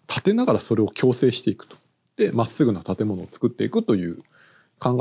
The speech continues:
え方で、えー、作っているので、僕は炭を打たないでやっていくというふうにやっています。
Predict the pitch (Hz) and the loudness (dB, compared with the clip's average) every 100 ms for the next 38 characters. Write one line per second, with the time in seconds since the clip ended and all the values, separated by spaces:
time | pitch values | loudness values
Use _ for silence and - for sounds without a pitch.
0 | 120 117 135 110 202 - - 98 90 87 | 2 2 0 2 2 2 0 -4 -4 -8
1 | - - - 90 85 85 110 95 - _ | -6 -6 -6 -8 -8 -4 -2 -2 -6 _
2 | _ _ 156 185 214 - 185 101 92 113 | _ _ -2 0 0 0 0 0 0 -2
3 | 92 90 - - _ _ _ _ - - | -2 -2 -2 -2 _ _ _ _ -14 -12
4 | 123 - - _ _ 196 - 180 - - | -16 -20 -20 _ _ -4 -2 -4 -6 -12
5 | - - - - | -20 -20 -20 -20